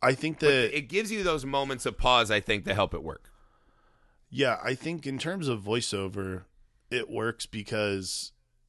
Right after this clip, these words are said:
Speaker 1: it locks you in pretty quickly to that gothic horror aesthetic.
Speaker 2: Mm-hmm.
Speaker 1: And I think that other, if it was any other movie, I wouldn't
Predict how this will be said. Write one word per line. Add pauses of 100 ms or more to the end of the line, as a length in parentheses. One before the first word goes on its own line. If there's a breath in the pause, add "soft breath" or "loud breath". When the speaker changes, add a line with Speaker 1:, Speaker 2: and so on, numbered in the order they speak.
(640)
Speaker 1:
it
locks
you
in
pretty
quickly
to
that
gothic (220)
horror
aesthetic. (320 soft breath)
Speaker 2:
Mm-hmm.
Speaker 1:
And (140)
I
think
that
other,
if
it
was
any
other
movie,
I
wouldn't